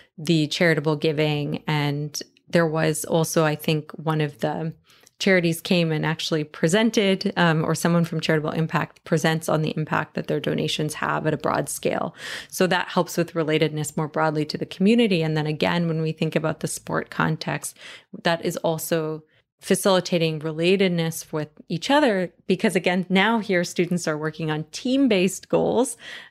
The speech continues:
in order to give to charity, and they're doing this together and having conversations together. So charitable giving here is a vehicle by which to have meaningful conversations with peers, with coaches, and to think about how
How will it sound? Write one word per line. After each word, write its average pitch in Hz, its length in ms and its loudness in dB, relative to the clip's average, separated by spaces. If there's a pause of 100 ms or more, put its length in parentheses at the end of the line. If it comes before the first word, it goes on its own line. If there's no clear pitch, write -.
in 226 200 6
order 202 360 4
to 190 160 -2
give 165 260 -2
to 160 140 0
charity, 156 640 -2
and 180 240 2
they're 170 120 2
doing 156 320 0
this - 220 -4
together 156 680 0
and 151 140 -2
having 147 400 -2
conversations 156 800 -2
together. - 500 -4 (280)
So 202 120 2
charitable 185 440 2
giving 165 320 0
here 151 340 -2
is - 160 -6
a 160 60 4
vehicle 175 540 2
by 156 180 -2
which 151 260 -4
to 156 140 0
have 147 240 2
meaningful 165 500 4
conversations 151 960 -2
with 156 220 -6
peers, 185 560 0 (400)
with 170 200 0
coaches, 254 720 -2 (320)
and 208 240 4
to 220 60 2
think 190 260 2
about 165 320 2
how 156 440 0